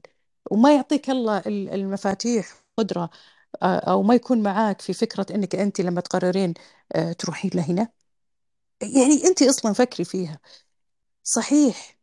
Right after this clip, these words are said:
صحيح، دائمًا فيه ص-، ظروف صعبة، صحيح، بس الأصعب منها إنك تستسل-، تستسلمين لها،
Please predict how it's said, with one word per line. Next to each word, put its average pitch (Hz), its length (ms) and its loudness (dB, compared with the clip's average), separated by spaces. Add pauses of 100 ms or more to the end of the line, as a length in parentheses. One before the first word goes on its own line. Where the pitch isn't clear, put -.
(100)
صحيح، 233 600 0
دائمًا 202 420 0
فيه 208 320 -2 (220)
ص-، - 160 -4 (240)
ظروف 185 220 -2
صعبة، 156 420 -6 (180)
صحيح، 214 560 0 (440)
بس 277 220 4
الأصعب 269 480 4
منها 226 400 -4
إنك 196 220 -6
تستسل-، - 540 -8
تستسلمين 254 680 -2
لها، 165 260 -8